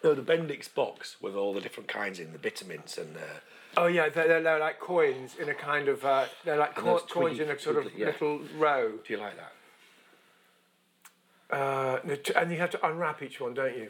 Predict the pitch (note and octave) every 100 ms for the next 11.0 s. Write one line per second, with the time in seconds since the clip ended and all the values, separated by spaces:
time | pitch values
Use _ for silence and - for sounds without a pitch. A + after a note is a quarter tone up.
0 | - D3+ D#3+ D3+ D3+ C#3 B2 - - C3
1 | B2+ A#2 - - D3+ - E2 E2 - -
2 | - - A2 G#2 - - B2 - - -
3 | _ _ _ _ _ _ _ _ - _
4 | D3 A2+ - - G2+ G2 G2 - B2+ -
5 | A2 G2 E2 - - - - - - -
6 | - G2+ - B2 A#2+ A2 - - G2+ -
7 | G2+ A2 B2 A#2+ - B2 G2+ D#2 - _
8 | _ _ _ A2 G2+ - - - F#2 D2+
9 | D#2 - - _ F#2+ E2+ - - A#2+ G2+
10 | - F#2+ F#2+ - - F#2+ - - -